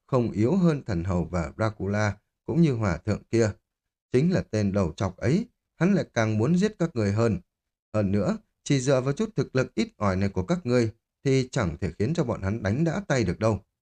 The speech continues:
Sáu vương giả của dị tộc biến sắc, Pháp Hải thì đã tức giận trừng lớn hai mắt, Phật quang chớp lóe, lôi phong tháp lơ lửng. Hắn chỉ đợi Giang Thái Huyền vừa mở miệng thì lập tức sẽ thộp cổ toàn bộ. Muốn, muốn sống.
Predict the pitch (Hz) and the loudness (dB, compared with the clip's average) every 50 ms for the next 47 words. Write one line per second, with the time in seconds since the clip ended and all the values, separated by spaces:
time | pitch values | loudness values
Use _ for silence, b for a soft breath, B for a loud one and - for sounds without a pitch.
0 | _ _ _ _ _ _ _ _ _ _ _ _ - 151 156 160 160 135 120 101 | _ _ _ _ _ _ _ _ _ _ _ _ -4 -2 0 2 2 0 0 0
1 | 110 104 85 - - 85 82 101 110 - - - 104 95 - _ - 104 117 160 | 0 -2 -2 -2 -4 -4 -2 -2 -2 -2 -2 -2 -4 -4 -4 _ -2 -2 0 -2
2 | 175 - 208 208 208 _ _ _ _ _ _ _ _ - 214 214 214 - 143 113 | -2 -2 -2 -4 -4 _ _ _ _ _ _ _ _ -4 -4 -4 -2 -2 -2 -2
3 | 85 76 - - 107 101 107 101 120 - - 208 202 - - 120 107 - - - | -2 -2 -2 -2 0 0 0 0 -2 -2 -2 -4 -4 -2 -2 -4 -4 -4 -4 -4
4 | 110 101 87 - 76 87 110 139 151 143 113 107 104 123 170 202 - _ _ _ | -2 -2 -2 -2 -2 -2 -2 -2 -2 -2 -2 0 0 -2 -2 -4 -6 _ _ _
5 | _ - 113 - - _ - 101 101 101 101 - 104 101 - - 87 92 101 139 | _ -6 -6 -6 -6 _ -2 -2 -2 0 0 -2 -2 -2 -2 -4 -2 -2 0 -2
6 | 208 226 - _ _ _ _ _ - 175 180 185 180 185 180 175 175 175 208 214 | -2 -6 -8 _ _ _ _ _ 2 2 2 2 2 2 2 2 2 0 -2 -4
7 | 208 _ 127 135 139 139 131 127 104 85 - - _ _ _ _ _ _ _ - | -4 _ -4 -2 0 0 0 0 0 -2 -2 -6 _ _ _ _ _ _ _ -2
8 | 107 127 170 180 - 104 87 101 95 - - 101 113 104 98 - 123 147 165 156 | -2 0 0 0 0 0 2 0 0 0 -2 -2 0 0 0 -2 0 0 2 2
9 | 139 98 85 76 85 107 110 107 104 101 87 71 71 95 104 104 - - _ - | 2 2 0 0 0 0 2 2 2 0 0 0 0 0 -2 -2 -2 -6 _ -2
10 | 113 104 98 90 90 - - 160 170 175 - - 127 - - 127 95 - - - | 0 0 0 0 -2 -2 -2 -2 -2 -2 -4 -10 -10 -4 -2 -2 -2 -2 -2 -4
11 | 87 85 - - _ 92 95 87 82 90 104 113 - - _ _ _ _ _ _ | -4 -4 -4 -4 _ -2 -2 0 0 0 0 0 -2 -4 _ _ _ _ _ _
12 | _ _ _ _ _ _ _ _ - 101 101 107 104 107 117 143 185 190 - _ | _ _ _ _ _ _ _ _ -2 0 0 2 2 2 2 2 0 -4 -6 _
13 | - 101 117 131 156 165 - 131 123 160 - | -2 0 0 0 -2 -2 -2 0 0 0 -2